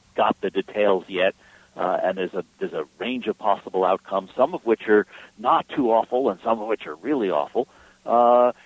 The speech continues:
you're gonna want to acknowledge the uncertainty. Uh, and there, there are two anchors in a crisis in, your, in, ter-, in terms of explaining, you know, how bad it might be. One anchor is the likeliest outcome. Uh, you know, what do you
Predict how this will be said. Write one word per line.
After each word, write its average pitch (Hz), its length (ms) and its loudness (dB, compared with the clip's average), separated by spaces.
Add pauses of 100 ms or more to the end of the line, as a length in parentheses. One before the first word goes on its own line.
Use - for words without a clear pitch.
you're 143 120 0
gonna 156 140 2
want 180 260 -2
to 180 80 2
acknowledge 143 540 2
the 120 100 -4
uncertainty. 117 760 -2 (400)
Uh, 117 280 2
and 131 160 4
there, 151 180 6
there 143 220 2
are 131 100 4 (160)
two 285 160 0
anchors 190 420 -2 (240)
in 120 120 -4
a 117 60 -2
crisis 110 580 2
in, 107 100 -8
your, 110 120 -6
in, 113 200 -8
ter-, - 240 -4
in 117 100 -8
terms 120 300 -4
of 113 100 -6
explaining, 135 880 -4 (400)
you 120 80 -4
know, 110 300 0 (200)
how 127 400 0
bad 117 360 2
it 113 180 -2
might 104 340 -4
be. 87 220 -4 (380)
One 147 320 0
anchor 156 480 2
is 131 100 2 (100)
the 120 100 2
likeliest 104 840 -4
outcome. - 460 -8 (680)
Uh, 87 680 -2
you 92 120 -8
know, 90 100 -4
what 107 160 0
do 143 60 -6
you 139 140 4